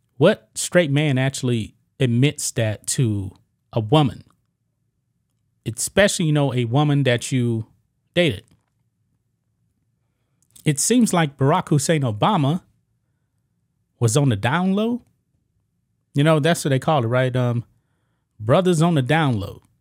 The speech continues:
You know, they publicly go out there and date women, but secretly, they out there messing around with men.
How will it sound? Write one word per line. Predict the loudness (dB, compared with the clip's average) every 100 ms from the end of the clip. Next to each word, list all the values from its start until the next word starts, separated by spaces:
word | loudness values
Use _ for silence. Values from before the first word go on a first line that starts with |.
| _ _ _ _ _ _ -4
You | 0
know, | 0 0
they | 0
publicly | 2 2 0 -2 -2
go | 0 2
out | 2 0
there | 0 0
and | 2
date | 0 2
women, | 0 0 0 -4 -12 -8
but | -8 -8 _ _ -20 -8
secretly, | -2 0 2 2 2 0 _ _ _ _ _ _ _
they | -2
out | 0 0
there | 0
messing | 0 0 0 0
around | 0
with | -2
men. | -2 -2 -2